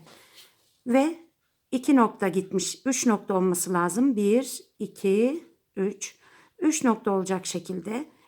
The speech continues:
işte bu kenar uzunluğu bu kenar uzunluğuna eşit oldu. Aynı şekilde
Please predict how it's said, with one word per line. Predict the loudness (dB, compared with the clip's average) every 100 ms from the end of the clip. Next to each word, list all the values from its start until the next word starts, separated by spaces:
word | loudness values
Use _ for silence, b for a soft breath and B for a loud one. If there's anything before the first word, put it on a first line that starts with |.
| _ -4
işte | -2 -2 -2 -2 -4 -8 _ _ _ _ _ _ _ _ -8
bu | -4
kenar | 0 2 0
uzunluğu | -2 -4 -4 -2 -2 -2 -4 b b b b -8
bu | -2
kenar | 0 2 0
uzunluğuna | 0 0 0 0 0 -2
eşit | -2 -6
oldu. | -8 -8 -10 -14 B B B
Aynı | 0 4 6
şekilde | 4 0 0 0 0 -2